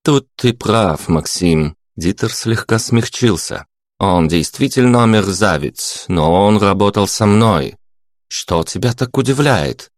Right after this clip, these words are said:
«Неожиданно», я едва совладал с собой. Везение — это одно, а когда ты находишь не человека, но связь, тут уже кажется, что сама Вселенная дает тебе карты в руки.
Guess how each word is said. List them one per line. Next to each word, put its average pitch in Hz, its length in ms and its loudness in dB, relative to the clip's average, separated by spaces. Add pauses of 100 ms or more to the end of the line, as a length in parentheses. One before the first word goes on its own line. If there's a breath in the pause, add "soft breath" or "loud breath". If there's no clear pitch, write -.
(500)
«Неожиданно», 87 1400 2 (260)
я 76 120 -2
едва 98 360 0
совладал 98 500 0
с - 60 -8
собой. 98 560 -2 (560)
Везение — 82 1040 0
это 101 380 -4
одно, 101 580 0 (320)
а 76 100 -10
когда 78 340 -2
ты 92 100 -2
находишь 98 500 0
не 98 140 0
человека, 87 760 0
но 85 200 2
связь, 80 720 -6 (240)
тут 107 260 -2
уже 110 160 -2
кажется, 110 460 0
что - 260 -8
сама 104 320 0
Вселенная 101 1000 2
дает 110 340 0
тебе 92 240 -2
карты 95 360 -2
в 104 100 0
руки. 101 440 -2